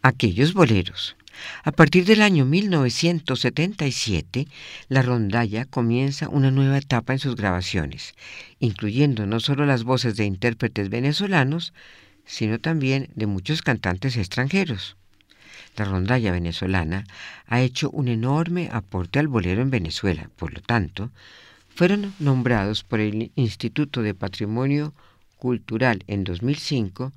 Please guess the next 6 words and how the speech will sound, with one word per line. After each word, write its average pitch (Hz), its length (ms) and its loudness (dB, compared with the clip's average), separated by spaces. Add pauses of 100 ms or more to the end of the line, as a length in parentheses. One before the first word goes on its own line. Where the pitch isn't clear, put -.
(460)
como 110 340 2 (200)
Patrimonio 139 760 0
Cultural 113 760 -4
de 135 160 0
la 120 100 0
Nación. 101 500 -4